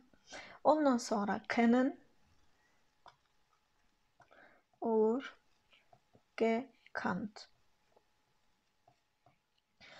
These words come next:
Ondan sonra ola bilər, ə, bringen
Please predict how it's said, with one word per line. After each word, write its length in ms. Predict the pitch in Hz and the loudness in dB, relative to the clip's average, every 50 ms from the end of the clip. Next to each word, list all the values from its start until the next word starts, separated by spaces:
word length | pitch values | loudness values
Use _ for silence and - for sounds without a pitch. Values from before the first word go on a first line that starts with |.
| - - - - - - | -20 -20 -20 -20 -8 -2
Ondan 420 | - 302 330 320 302 294 269 269 | 0 0 0 2 2 2 2 2
sonra 480 | 269 - - 220 208 196 190 214 - - - - _ - | 2 0 -2 -2 -2 -2 -2 -2 -2 -4 -6 -8 _ -4
ola 280 | - 240 247 247 247 214 | 0 2 2 4 4 4
bilər, 400 | 208 208 202 196 190 190 185 - - - _ - - _ _ _ _ _ - | 4 4 4 2 2 0 -2 -6 -10 -14 _ -20 -20 _ _ _ _ _ -4
ə, 120 | - 214 214 214 208 214 214 220 | -2 -2 0 -2 -2 -2 -4 -2
bringen 640 | 220 220 190 233 240 247 247 247 247 240 247 294 | 0 2 4 6 6 6 6 6 6 4 2 0